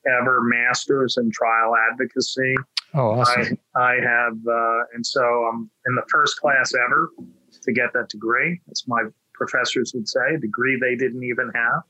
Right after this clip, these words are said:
Speaker 2: Yeah.
Speaker 1: Um, and, uh, teaching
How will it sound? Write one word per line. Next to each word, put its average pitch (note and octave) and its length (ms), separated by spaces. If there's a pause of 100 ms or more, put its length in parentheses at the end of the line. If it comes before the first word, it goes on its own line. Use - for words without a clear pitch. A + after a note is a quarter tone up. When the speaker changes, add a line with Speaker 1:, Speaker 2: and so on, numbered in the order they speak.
(100)
Speaker 2:
Yeah. A2+ 400 (100)
Speaker 1:
Um, B2 460 (160)
and, C3 500 (280)
uh, B2 240 (480)
teaching F3+ 640